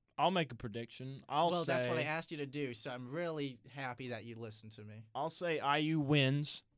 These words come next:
Speaker 1: but in a very close game, very high-scoring game. Um,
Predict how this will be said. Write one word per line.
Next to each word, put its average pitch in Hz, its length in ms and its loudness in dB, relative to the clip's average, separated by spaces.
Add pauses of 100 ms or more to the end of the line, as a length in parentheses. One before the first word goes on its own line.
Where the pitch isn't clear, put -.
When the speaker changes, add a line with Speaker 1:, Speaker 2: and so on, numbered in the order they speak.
(160)
Speaker 1:
but 131 100 2
in 117 100 0
a 110 60 0
very 143 260 4
close 135 300 -2
game, 120 340 -8
very 120 200 -6
high-scoring 123 640 -6
game. 110 420 -8 (520)
Um, 123 400 -2